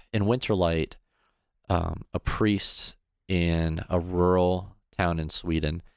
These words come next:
He has a, uh, a young couple, a husband and a wife, and the wife asks the priest to talk to her husband. Her husband has, um, a real fear of nuclear war. Uh, like,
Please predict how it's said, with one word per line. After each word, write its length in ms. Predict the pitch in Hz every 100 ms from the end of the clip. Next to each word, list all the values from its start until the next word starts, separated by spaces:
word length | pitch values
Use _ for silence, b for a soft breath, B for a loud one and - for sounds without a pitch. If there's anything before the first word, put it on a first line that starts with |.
| _ _
He 180 | - 90
has 560 | 82 87 82 82 80 - 92
a, 460 | 80 76 76 78 _ _ _ _ _ _ _ _ _ - -
uh, 200 | 87 82 -
a 60 |
young 220 | 98 101 107
couple, 340 | 92 82 78
a 20 |
husband 300 | 78 85 90
and 100 | 82
a 40 | 80
wife, 320 | 76 76 -
and 100 | 85
the 40 | 80
wife 260 | 82 78 -
asks 220 | 85 80
the 80 | 82
priest 400 | - 78 78 -
to 60 | _
talk 220 | - 76
to 100 | -
her 60 | 73
husband. 360 | 76 78 73 b b b b
Her 100 | 104
husband 540 | 98 101 - 90 85 - _ _
has, 680 | - 87 85 82 80 78 -
um, 380 | 82 76 80 - _ _ _ _ _ _ -
a 100 | 92
real 360 | 87 90 92 85
fear 560 | - - - 85 80 78
of 200 | 78 80
nuclear 340 | 78 - 71
war. 340 | - - - - _ _ _ _ _ _ _ -
Uh, 200 | 78 71
like, 360 | 82 78 -